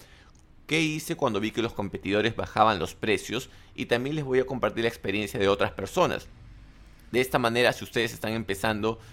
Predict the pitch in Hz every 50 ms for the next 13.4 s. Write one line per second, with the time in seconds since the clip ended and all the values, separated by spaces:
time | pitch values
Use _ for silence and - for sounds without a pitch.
0 | - - - - - - 95 98 98 98 98 95 92 - - - 123 117 117 117
1 | - 107 - 117 113 113 110 117 110 101 - - 117 113 104 107 107 95 87 82
2 | - 120 113 110 117 110 101 95 107 110 107 107 - - 120 107 98 - 117 110
3 | 107 113 - - 135 123 127 110 120 117 123 - - 117 117 - - 104 95 -
4 | - 110 104 110 110 101 92 92 98 95 - - 110 104 101 - 113 - - -
5 | - - - - - - 123 127 131 127 117 110 113 120 117 117 113 107 95 -
6 | - 123 120 117 - 104 - - 123 110 113 - 117 113 - - 113 110 - -
7 | - 104 104 101 - - 117 98 95 92 - - 90 - - 98 87 55 55 -
8 | - - - - - - - - - - 120 139 170 170 143 131 151 151 147 135
9 | 135 127 120 113 123 127 117 113 107 104 - 110 113 113 113 - - - 98 95
10 | 101 104 107 107 - 117 104 - - 92 90 98 101 98 90 85 - 101 104 101
11 | 98 92 82 82 82 87 92 98 110 101 - - - - - - - 104 104 -
12 | 98 - - 95 - - 117 113 110 113 107 107 95 80 - 107 - 104 98 95
13 | 95 101 104 104 107 120 135 135